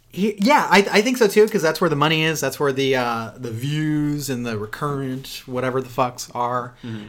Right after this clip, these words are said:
Speaker 1: And I think, um, they need to figure out how to leverage that, but I, I agree. One, you probably need to stagger these releases. Your yearly model's not gonna work, and especially since you have a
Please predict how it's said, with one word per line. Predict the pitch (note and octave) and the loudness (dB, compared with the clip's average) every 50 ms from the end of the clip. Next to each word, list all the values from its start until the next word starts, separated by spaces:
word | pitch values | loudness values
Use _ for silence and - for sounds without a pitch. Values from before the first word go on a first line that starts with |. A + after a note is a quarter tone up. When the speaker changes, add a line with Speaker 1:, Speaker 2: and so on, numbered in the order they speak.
| A#2 B2+ | -14 -10
Speaker 1:
And | B2+ | -10
I | B2 A#2+ | -10 -8
think, | A#2+ C3+ B2+ B2 B2 - | -6 -6 -6 -6 -4 -4
um, | C3+ B2+ B2+ B2 B2 A#2+ A#2+ | -2 -2 0 0 -2 -2 -2
they | B2 B2+ | -2 -2
need | C3 C3+ C3+ | -2 -2 -4
to | C3 | -4
figure | C3 - B2+ C3 | -4 -4 -4 -4
out | B2+ B2 | -4 -4
how | A#2 | -4
to | A2 | -6
leverage | G#2+ G#2+ G#2+ A2+ A#2+ A#2+ | -8 -8 -8 -8 -8 -6
that, | - C3+ C3+ C3+ | -4 -4 -4 -4
but | - A#2 | -4 -8
I, | A2 G#2+ G#2+ G2+ - - | -8 -8 -8 -10 -10 -12
I | A2+ A2+ | -12 -10
agree. | A2 A2 C3+ E3+ F#3+ F#3+ F#3 F#3 F#3 | -10 -4 0 2 4 4 4 4 2
One, | D#3 B2 A2+ B2+ D3+ F3 F3 F3+ F3+ F3+ F3 F#3 G3+ G3+ - _ _ _ _ _ _ _ _ | -2 -4 -4 0 2 2 2 2 0 -2 -2 -4 -6 -6 -10 _ _ _ _ _ _ _ _
you | G#2 G#2+ | -16 -4
probably | - D3 D3 D#3 D#3+ D#3+ | 0 2 2 2 2 0
need | D3+ D3+ D3 C3 | -2 -2 -4 -6
to | |
stagger | C3 - - B2 A#2+ C3 C3 C#3 | -8 -6 -4 -4 -4 -2 -2 0
these | C3+ C3+ C3+ C3 | 0 0 0 -2
releases. | C3 C3 C3 C3+ C3+ C3 - C#3 C3+ C3 C3+ - - - - | -2 -2 -2 -2 -2 -2 -2 -2 -2 -2 -4 -8 -12 -10 -8
Your | G#2+ G#2 | -8 -6
yearly | G#2 G#2+ A2+ A#2+ A#2 A#2 A#2 | -6 -4 -4 -4 -4 -4 -4
model's | A#2 A2+ A2+ A2+ A2+ G#2+ | -4 -4 -4 -4 -6 -6
not | A#2 A2+ A2 | -8 -8 -8
gonna | A2+ G#2+ | -8 -6
work, | G#2 A2 A2+ A2+ A2+ - A2+ | -4 -4 -4 -6 -6 -10 -12
and | G#2 | -14
especially | G2 - - G#2+ - - G#2+ | -12 -12 -12 -12 -12 -12 -12
since | - - G#2 - - | -14 -14 -14 -14 -12
you | G#2+ | -12
have | G2 - G2 G2 G#2 G#2 G#2 | -10 -8 -8 -8 -8 -8 -8
a | G2+ G2 G2 G2 F#2+ | -8 -8 -8 -10 -12